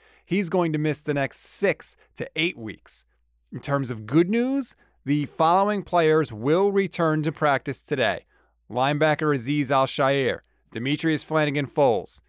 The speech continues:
Samson Ebukam, Michael Pruitt, and K'Waun Williams all will be back. Yay. We always give you something to read, something to watch, and something you might have missed. Something to read today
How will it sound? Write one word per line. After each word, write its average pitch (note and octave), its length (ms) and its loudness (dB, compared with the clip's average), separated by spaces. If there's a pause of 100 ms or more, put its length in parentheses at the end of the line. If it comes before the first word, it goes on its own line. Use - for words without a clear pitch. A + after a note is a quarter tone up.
(140)
Samson D#3 540 -2
Ebukam, A#2+ 640 -4 (420)
Michael C#3+ 500 2
Pruitt, E3+ 500 0
and F3 360 0
K'Waun D3 640 0
Williams A#2 480 0
all C#3+ 400 4
will C3+ 140 2
be C3+ 160 -4
back. A2 520 -2 (260)
Yay. G#2 600 -2 (1200)
We D3 160 0
always D#3+ 300 0
give B2 220 -4
you A2 160 -4
something C3+ 420 -4
to C3 160 -10
read, C3 500 -6
something C3+ 440 -2
to C3+ 100 -8
watch, B2 540 0
and D3+ 320 -2
something E3 420 -2
you D3+ 220 0
might D#3+ 320 0
have E3 200 2
missed. D3 440 -4
Something G3 260 -2
to F3 80 0
read F3 300 2
today D#3+ 480 2